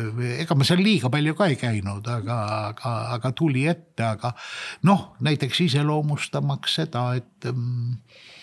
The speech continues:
seltskond, kellega ma, äh, läbi käisin osalt, et üsna mitmed neist saadeti siis noorsoovanglasse ja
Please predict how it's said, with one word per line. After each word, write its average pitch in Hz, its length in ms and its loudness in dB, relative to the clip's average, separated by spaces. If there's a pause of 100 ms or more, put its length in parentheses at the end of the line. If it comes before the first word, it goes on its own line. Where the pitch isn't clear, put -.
(540)
seltskond, 127 720 -2
kellega 135 400 -2
ma, 127 240 2
äh, 113 840 -6
läbi 117 280 2
käisin 135 420 0
osalt, 123 540 0 (680)
et 123 480 -4
üsna 147 320 2
mitmed 135 520 0
neist - 500 -2 (360)
saadeti 117 680 -2
siis 107 380 -2
noorsoovanglasse 143 1900 0
ja 147 240 0